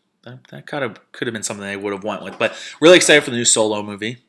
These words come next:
Really excited for Deadpool two, which comes out, I believe, tomorrow. That'll be fun. And then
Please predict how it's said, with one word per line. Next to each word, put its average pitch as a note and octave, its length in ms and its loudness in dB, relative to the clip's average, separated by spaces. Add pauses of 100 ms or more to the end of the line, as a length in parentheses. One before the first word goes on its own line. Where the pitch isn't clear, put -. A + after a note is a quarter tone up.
(580)
Really A2 140 -4
excited G#2 280 -4
for G#2+ 100 -6
Deadpool G#2 460 -4
two, - 200 -10
which B2 220 -16
comes G2 300 -10
out, F#2+ 300 -10
I F#2+ 60 -20
believe, G2 600 -16
tomorrow. F#2+ 840 -18
That'll G#2 200 -14
be - 120 -20
fun. F#2 380 -14 (580)
And G#2+ 160 -8
then G#2+ 160 -2